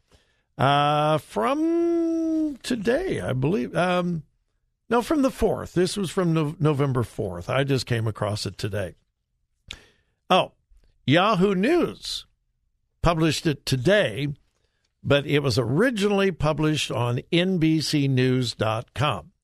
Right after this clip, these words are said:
Okay? So I just wanted you to know the source. Uh, headline, "Alcohol deaths spiked among middle-aged adults, especially women, during the pandemic."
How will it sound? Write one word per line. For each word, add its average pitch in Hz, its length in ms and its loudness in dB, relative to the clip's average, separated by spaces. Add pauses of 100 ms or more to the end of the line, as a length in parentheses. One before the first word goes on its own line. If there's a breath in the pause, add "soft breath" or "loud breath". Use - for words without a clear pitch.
Okay? 127 440 -2 (360)
So 151 280 2
I 156 160 0
just 143 200 -4
wanted 131 240 -2
you 120 80 -2
to 113 60 -4
know 110 160 -4
the 107 120 -8
source. - 560 -8 (680 soft breath)
Uh, 175 260 2
headline, 202 560 0 (1300 soft breath)
"Alcohol 196 760 2
deaths 135 680 -2
spiked - 840 -4 (600)
among 143 480 2
middle-aged 180 840 0
adults, 135 500 0
especially 196 800 0
women, 143 720 0 (560)
during 156 520 2
the 147 120 0
pandemic." 127 840 -2